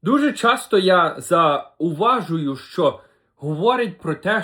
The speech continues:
що в Україні надзвичайно високий сервіс і надзвичайно велика повага до клієнта. Але чомусь касири, наприклад, сидять, а люди приходять і мусять дивитись на те, як касири сидять перед ними. І мало того,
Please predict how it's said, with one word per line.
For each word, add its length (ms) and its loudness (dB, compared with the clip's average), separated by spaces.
що 120 -12
в 80 -8
Україні 680 -4
надзвичайно 960 -2
високий 560 -6
сервіс 540 -4
і 40 -6
надзвичайно 880 -4
велика 520 0
повага 460 -4
до 160 -6
клієнта. 680 -8
Але 220 0
чомусь 520 -2
касири, 560 -2
наприклад, 640 -2
сидять, 800 -2
а 160 0
люди 380 0
приходять 760 -2
і 280 -4
мусять 560 -2
дивитись 500 -2
на 120 -4
те, 160 -4
як 200 -4
касири 380 -4
сидять 440 -6
перед 280 -4
ними. 360 -6
І 140 0
мало 440 2
того, 460 -2